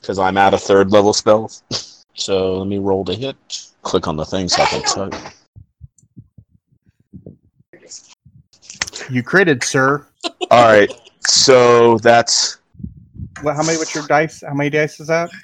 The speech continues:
Speaker 1: five D six.
Speaker 2: All right, so you're gonna roll five D six and then add thirty to it.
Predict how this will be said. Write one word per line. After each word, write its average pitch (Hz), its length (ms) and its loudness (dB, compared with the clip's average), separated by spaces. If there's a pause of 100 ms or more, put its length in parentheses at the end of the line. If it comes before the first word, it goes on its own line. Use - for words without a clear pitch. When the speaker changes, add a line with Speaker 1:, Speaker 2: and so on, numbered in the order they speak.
(420)
Speaker 1:
five 127 400 4
D 123 120 4
six. - 520 2 (100)
Speaker 2:
All 139 80 0
right, 131 240 -2
so 120 520 -4
you're 139 160 -6
gonna 143 180 0
roll 131 280 0
five 143 380 2
D 147 100 -4
six 135 460 -6
and 123 140 -4
then 117 260 -2
add 120 340 -4
thirty 107 340 -6
to 101 200 -14
it. - 240 -20